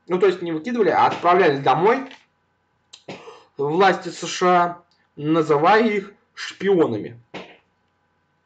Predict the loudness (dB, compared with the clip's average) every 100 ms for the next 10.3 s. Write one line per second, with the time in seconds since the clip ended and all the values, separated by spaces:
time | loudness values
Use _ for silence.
0 | _ _ _ _ _ _ _ _ _ 4
1 | 4 2 -6 -2 -2 0 -4 -4 -6 -6
2 | -4 0 0 -2 -18 _ -2 0 0 0
3 | 0 0 -2 0 0 2 2 2 0 2
4 | 0 2 0 0 -8 -20 _ -2 4 4
5 | 4 2 4 4 4 4 4 2 -2 -6
6 | -4 -2 -2 -2 -2 -2 -2 -8 -14 _
7 | _ -2 -2 -2 -8 -10 -2 -2 0 -2
8 | 0 0 0 -2 -8 _ _ -2 2 4
9 | 4 2 0 -4 0 0 4 4 4 4
10 | 4 4 0